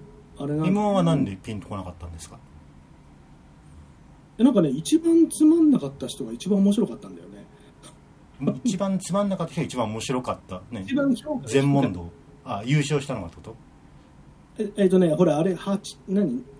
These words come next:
Speaker 1: 六組ぐらいから一組決めるじゃない？本戦は。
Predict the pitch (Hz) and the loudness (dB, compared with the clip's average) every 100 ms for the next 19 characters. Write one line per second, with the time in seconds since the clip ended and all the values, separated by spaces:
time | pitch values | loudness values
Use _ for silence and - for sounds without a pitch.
0 | 180 185 - - 294 285 311 233 208 233 | 0 0 0 2 4 6 6 4 4 2
1 | 151 123 - - - - 175 143 123 - | 2 -2 -14 -20 -12 -2 0 2 0 -2
2 | 135 123 110 101 - - - - - - | -2 -2 -4 -12 -20 -20 -20 -20 -20 -20
3 | - - - - - 156 143 143 135 123 | -20 -20 -20 -14 0 0 2 0 -2 -2